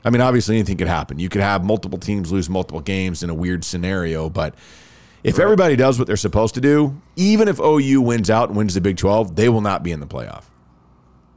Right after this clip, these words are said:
Speaker 2: Damn.
Speaker 1: They're out. They had to go undefeated 'cause their schedule is shit.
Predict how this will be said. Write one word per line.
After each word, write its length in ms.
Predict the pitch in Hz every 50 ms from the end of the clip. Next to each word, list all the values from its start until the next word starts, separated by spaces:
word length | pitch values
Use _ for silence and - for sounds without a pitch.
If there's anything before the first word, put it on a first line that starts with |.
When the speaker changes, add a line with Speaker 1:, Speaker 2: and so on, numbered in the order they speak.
| _ _ _ _ _ _ _ _ _ - -
Speaker 2:
Damn. 280 | - 139 131 110 - - _ _ _ _ _ _ _ -
Speaker 1:
They're 160 | 110 117 104
out. 200 | 90 73 - - _ _ _ _ _ _ _ _ _ _ _ _ _ -
They 120 | 123 131 123
had 300 | 95 135 160 165 156 143
to 60 | 139
go 200 | 131 131 123 120
undefeated 520 | 117 110 107 - - 104 92 73 60 - -
'cause 200 | - 110 101 87
their 80 | 110 92
schedule 400 | - - 139 127 113 98 95 82
is 60 | 78
shit. 360 | - - - - 98 78